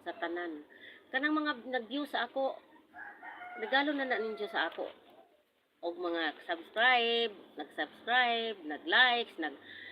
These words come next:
nag-comment, nag-share. Salamat kaadto sa inyo, ha. Thank you sa inyong lahat. Daghang salamat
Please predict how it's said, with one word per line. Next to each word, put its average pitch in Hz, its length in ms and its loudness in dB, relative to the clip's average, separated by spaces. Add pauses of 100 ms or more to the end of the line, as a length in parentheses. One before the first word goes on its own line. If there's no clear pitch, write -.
(320)
nag-comment, 220 720 0
nag-share. 254 800 0
Salamat 254 480 2
kaadto 196 320 2
sa 175 80 -6
inyo, 165 320 -2
ha. 254 340 4 (460)
Thank 226 320 -4
you 277 240 4
sa 214 80 -4
inyong 180 320 -2
lahat. 165 400 2 (1200)
Daghang 233 640 0
salamat 151 420 -6